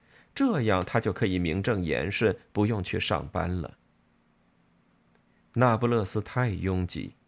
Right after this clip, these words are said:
我们才到高卡内拉去就开始堵车。我感觉自己又一次被这个城市俘获，感受到那些没有写在纸上的法律。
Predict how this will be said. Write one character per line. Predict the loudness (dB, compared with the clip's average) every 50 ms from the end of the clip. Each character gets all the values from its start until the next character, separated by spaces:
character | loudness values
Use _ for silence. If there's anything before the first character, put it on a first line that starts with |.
| _ _ _ _ _ _ _ _ _ _ _ _ _ 2
我 | 2 4
们 | 4 2 0
才 | 0 0 0 0
到 | 2 0 -2 -2
高 | -2 -2 -4
卡 | -4 -4 -2 0 0
内 | 2 0 0
拉 | 0 -2 -4 -4 -6
去 | -8 -8 -6 -4 -4 -4 -4
就 | -2 0 0 0
开 | 0 0 -2 -2
始 | -2 -2 -4
堵 | -2 -2 -2 -4
车。 | -4 -6 -6 -4 -6 -6 -6 -12 _ _ _ _ _ _ _ _ _ _ _ _ _ _ _ _ _ _ _ _ _ _ _ _
我 | 0 2 2 2
感 | 0 0 0 0 0 0
觉 | 2 2 2 2 2 0 -4 -8 -20 _ _
自 | -2 0 0 0 2
己 | 2 0 0 0
又 | 0 -2 -2 -2 -2 -4
一 | -2 0 0 -2
次 | 0 0 0
被 | 2 2 2 2
这 | 0 0 -2
个 | -2
城 | -4 -2 -2 -2 -2 -2
市 | -2 -2 -2 -4
俘 | -4 -6 -8 -6 -6 -6 -6
获， | -4 -4 -4 -6 -6 -10 _ _ _ _ _ _ _ _ _ _ _ _ _ _ _ 2
感 | 4 4 4 4
受 | 2 2 2 2
到 | 2 2
那 | 2 2 0 0
些 | 0 0 2
没 | 2 2 2
有 | 2 0
写 | 0 0 0 0 0 2
在 | 2 0 0
纸 | 0 -2 -4 -4 -2
上 | -2 -2 -2 -2 -2
的 | -2 -4
法 | -4 -2 -2 -2 -2 -4 -6
律。 | -8 -8 -8 -10 -12